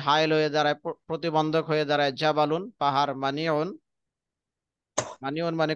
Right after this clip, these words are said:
কঠিন শক্ত পাহাড়, আও আরদুন খাশিনাতুন, অথবা শক্ত ভূমি,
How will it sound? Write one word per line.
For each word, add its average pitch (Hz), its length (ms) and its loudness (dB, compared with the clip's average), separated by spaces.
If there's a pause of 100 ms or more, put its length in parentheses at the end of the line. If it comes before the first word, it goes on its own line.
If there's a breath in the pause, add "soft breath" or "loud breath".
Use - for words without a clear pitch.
কঠিন 156 260 0 (100)
শক্ত 156 240 -2 (140)
পাহাড়, 143 280 2 (640)
আও 151 140 4 (140)
আরদুন 170 340 0 (300)
খাশিনাতুন, 170 520 0 (100)
অথবা 151 240 2 (140)
শক্ত 160 260 -2 (140)
ভূমি, 151 240 -4